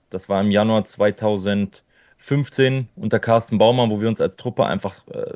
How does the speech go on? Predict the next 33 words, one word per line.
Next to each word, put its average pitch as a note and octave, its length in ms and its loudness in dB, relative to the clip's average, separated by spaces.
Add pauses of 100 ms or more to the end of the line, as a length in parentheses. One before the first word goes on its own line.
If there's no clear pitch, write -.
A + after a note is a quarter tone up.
die, G#2+ 340 -2 (160)
was G#2+ 180 0
uns A#2+ 120 0
als G2 140 0
Truppe - 240 0
einfach G2 180 0
sehr G#2+ 180 2
zusammengeschweißt A2 680 0
hat. G#2 160 0 (720)
Ähm, G2 440 2 (320)
aber G2+ 160 2
jeder A#2+ 260 4
Moment, A#2 500 0 (240)
den G#2 100 0
man, G2+ 400 2 (240)
den G2 200 -4
ich A2 120 -4
im G#2+ 100 0
Ostseestadion A2 500 0
auflaufen A2+ 440 2
durfte, A#2 440 -2 (580)
war G#2+ 180 4
ein G#2 80 2
sehr, A2 160 2
sehr G#2+ 120 0
schöner A#2+ 300 -2
Moment. A#2 400 -2 (640)
Dieses, G2+ 320 -6
äh, F#2 540 4
Spiel A#2 300 -2
gegen G2+ 200 0
Bayern G#2 240 4
München B2 540 -4